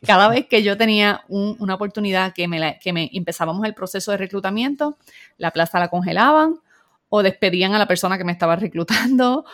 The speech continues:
o algo pasaba. Esto fue para el año dos mil ocho, que estábamos en una crisis, eh, empezando una crisis, eh, importante económica, eh, y muchas empresas se fueron de aquí de Puerto Rico, muchos negocios cerraron.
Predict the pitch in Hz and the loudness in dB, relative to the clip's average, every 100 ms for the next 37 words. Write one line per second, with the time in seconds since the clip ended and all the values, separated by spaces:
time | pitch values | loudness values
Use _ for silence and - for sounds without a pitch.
0 | - - - 190 185 208 202 202 233 254 | -20 -18 -2 2 4 2 -2 2 2 2
1 | 214 220 233 233 214 190 190 208 214 226 | 0 -4 -6 -4 -2 -2 -2 0 0 0
2 | 175 170 226 240 180 180 170 170 190 180 | 0 -4 -8 -8 -6 -2 -2 -2 -4 -4
3 | 180 180 180 170 196 180 - 185 170 151 | -6 -6 -10 -8 -8 -8 -10 -10 -8 -8
4 | - 165 170 170 190 196 175 185 - 175 | -8 -8 -8 -6 -6 -6 -6 -8 -6 -8
5 | 175 - 170 156 156 165 156 - 175 190 | -8 -10 -8 -6 -6 -6 -8 -6 -6 -4
6 | 185 165 160 160 202 180 165 175 _ _ | -4 -4 -6 -4 -4 -4 -6 -8 _ _
7 | _ _ _ 190 180 - 190 190 233 247 | _ _ _ 0 0 0 -2 -2 -2 -2
8 | 202 185 208 214 185 190 185 180 180 180 | -2 -4 -8 -4 -2 -2 -4 -4 -4 -4
9 | 170 165 208 214 214 202 185 175 190 190 | -6 -6 -4 -6 -2 -2 -2 -6 -6 -4
10 | 180 180 185 - 165 196 208 196 190 196 | -4 -4 -4 -6 0 2 4 2 0 -4